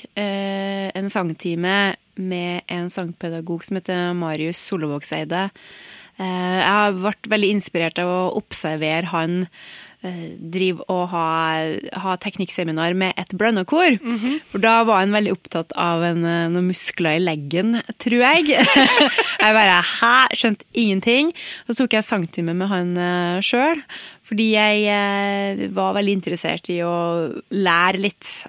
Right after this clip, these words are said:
Speaker 1: av han. Eh, og da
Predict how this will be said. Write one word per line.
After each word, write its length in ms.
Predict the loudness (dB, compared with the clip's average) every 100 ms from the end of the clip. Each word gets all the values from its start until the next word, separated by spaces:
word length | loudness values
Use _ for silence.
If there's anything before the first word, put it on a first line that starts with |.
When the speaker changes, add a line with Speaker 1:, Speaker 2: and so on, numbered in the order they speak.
| -4
Speaker 1:
av 260 | -2 -2 2
han. 300 | 4 4 0 -6 -16 -16 -16 -18 -20 -20 -16 -2
Eh, 880 | 2 4 4 4 4 4 4 4 2 2
og 220 | 0 2
da 160 | 2